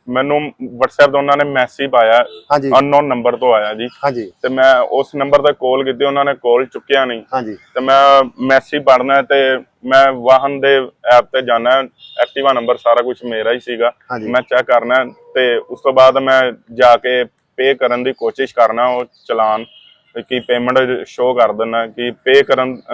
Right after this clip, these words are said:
Speaker 1: ਜਾਣਾ ਮੈਂ, ਤੇ ਉਸ ਤੋਂ ਬਾਅਦ ਮੇਰਾ ਫੋਨ ਸਾਰਾ ਸਕੈਨਿੰਗ ਤੇ ਲੱਗ ਜਾਂਦਾ ਤੇ ਉਹ ਹੈਕ ਹੋ ਜਾਂਦਾ ਮੇਰਾ ਫੋਨ, ਆਪਣੇ ਆਪ ਹੀ ਚੱਲਣਾ ਸ਼ੁਰੂ ਹੋ ਜਾਂਦਾ। ਫੋਨ ਮੇਰੇ ਕੰਟਰੋਲ 'ਚ ਰਹਿੰਦਾ ਹੀ ਨਹੀਂ।
Speaker 2: ਨਹੀਂ, ਤੁਸੀਂ ਜਦੋਂ ਪੇ ਕਰਦੇ, ਕਰਦੇ ਹੋ, ਕਿਹਦੀ, ਕਿਹੜੀ ਐਪ ਸੀ, ਕਿਹੜਾ ਲਿੰਕ ਸੀਗਾ?
Speaker 1: ਉਹ ਲਿੰਕ ਮੈਨੂੰ ਉਹਨਾਂ ਨੇ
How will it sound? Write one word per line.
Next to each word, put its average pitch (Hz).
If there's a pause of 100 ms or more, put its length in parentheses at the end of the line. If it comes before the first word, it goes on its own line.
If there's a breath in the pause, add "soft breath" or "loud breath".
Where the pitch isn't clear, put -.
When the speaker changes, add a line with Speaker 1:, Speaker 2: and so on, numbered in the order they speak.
(220)
Speaker 1:
ਜਾਣਾ 120
ਮੈਂ, 135
ਤੇ 139
ਉਸ 127
ਤੋਂ 135
ਬਾਅਦ 135
ਮੇਰਾ 127
ਫੋਨ 120
ਸਾਰਾ 117
ਸਕੈਨਿੰਗ 117
ਤੇ 127
ਲੱਗ 113
ਜਾਂਦਾ 113 (360)
ਤੇ 127
ਉਹ 127
ਹੈਕ 120
ਹੋ 117
ਜਾਂਦਾ 113
ਮੇਰਾ 113
ਫੋਨ, 113 (100)
ਆਪਣੇ 147
ਆਪ 135
ਹੀ 135
ਚੱਲਣਾ 117
ਸ਼ੁਰੂ 117
ਹੋ 113
ਜਾਂਦਾ। 117 (320)
ਫੋਨ 139
ਮੇਰੇ 135
ਕੰਟਰੋਲ 120
'ਚ 127
ਰਹਿੰਦਾ 117
ਹੀ 117
ਨਹੀਂ। 107 (380)
Speaker 2:
ਨਹੀਂ, 180
ਤੁਸੀਂ 170
ਜਦੋਂ 170
ਪੇ 165
ਕਰਦੇ, 131
ਕਰਦੇ 123
ਹੋ, 156
ਕਿਹਦੀ, 180
ਕਿਹੜੀ 196
ਐਪ 135
ਸੀ, 170
ਕਿਹੜਾ 208
ਲਿੰਕ 151
ਸੀਗਾ? 113 (100)
Speaker 1:
ਉਹ 135
ਲਿੰਕ 135
ਮੈਨੂੰ 123
ਉਹਨਾਂ 123
ਨੇ 123